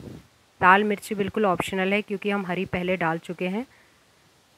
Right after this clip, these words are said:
नमक स्वाद अनुसार।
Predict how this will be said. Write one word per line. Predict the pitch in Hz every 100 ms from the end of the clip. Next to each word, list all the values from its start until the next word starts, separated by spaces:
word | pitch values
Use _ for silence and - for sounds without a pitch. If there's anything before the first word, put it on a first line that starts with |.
| _ _ _ _ _ _ _ _ _ _
नमक | 190 175 185 233 - - -
स्वाद | 185 180
अनुसार। | 170 160 175 185